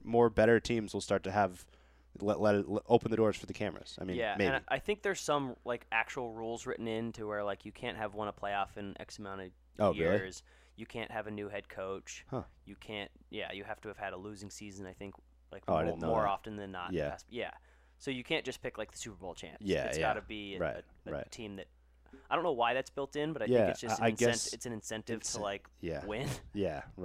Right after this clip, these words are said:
Speaker 1: right.
Speaker 2: you don't have to be on Hard Knocks
Speaker 1: <laughs> Yeah.
Speaker 2: 'cause no one wants to do it.
Speaker 1: Yeah, right, right.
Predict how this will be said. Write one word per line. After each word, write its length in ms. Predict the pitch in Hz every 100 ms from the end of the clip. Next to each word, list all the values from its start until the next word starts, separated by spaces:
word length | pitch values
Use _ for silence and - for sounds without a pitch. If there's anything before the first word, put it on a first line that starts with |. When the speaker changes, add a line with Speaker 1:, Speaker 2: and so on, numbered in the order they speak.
| 82
Speaker 1:
right. 80 | 127
Speaker 2:
you 60 |
don't 160 | 117 113
have 120 | 113
to 60 | 110
be 80 | 120
on 80 | 120
Hard 180 | 117
Knocks 180 | 127 123
Speaker 1:
<laughs> 0 |
Yeah. 60 | 113
Speaker 2:
'cause 180 | 135 120
no 200 | 120 139
one 160 | 143
wants 220 | 120 110 -
to 100 | -
do 180 | 107
it. 100 | 85 -
Speaker 1:
Yeah, 320 | 92 80 71 - -
right, 280 | 85 71 - 85
right. 240 | 76